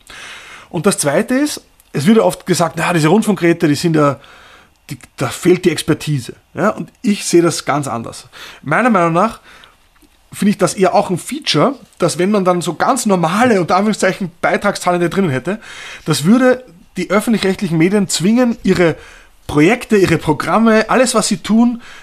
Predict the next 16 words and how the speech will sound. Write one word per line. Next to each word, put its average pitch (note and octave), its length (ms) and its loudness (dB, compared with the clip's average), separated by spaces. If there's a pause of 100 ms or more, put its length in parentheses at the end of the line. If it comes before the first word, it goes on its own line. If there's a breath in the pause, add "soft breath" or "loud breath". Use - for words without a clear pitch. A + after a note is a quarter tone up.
(180 loud breath)
so - 280 -2
zu A#3 160 2
erklären, F#3 400 2
dass - 220 -4
die E3 120 -4
das F#3 160 2
verstehen G#3 420 2
können G#3+ 240 0
und A#3+ 140 0
darüber E3+ 240 0
befinden. C4 460 -4 (100)
Und F3+ 220 0
das B3+ 100 -2
ist - 220 -6 (200)
ein G#3 200 -2
Vorzug. - 560 -4